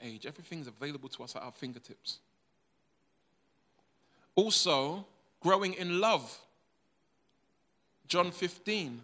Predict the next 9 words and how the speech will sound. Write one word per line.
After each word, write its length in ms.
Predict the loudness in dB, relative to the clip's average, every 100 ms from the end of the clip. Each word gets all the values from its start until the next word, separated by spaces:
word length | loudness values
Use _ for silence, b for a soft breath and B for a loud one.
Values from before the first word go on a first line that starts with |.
| -18 _ _ _ b b b
growing 280 | 4 6 4
in 200 | 0 4
love 220 | 4 4
for 160 | -2 0
the 120 | 0
Lord 520 | 2 4 4 4 2 -4 -20 _ _ _ _ _ _ _ _
and 260 | 2 2 0
the 80 | 2
Lord's 880 | 4 4 6 6 4 4 -2 -2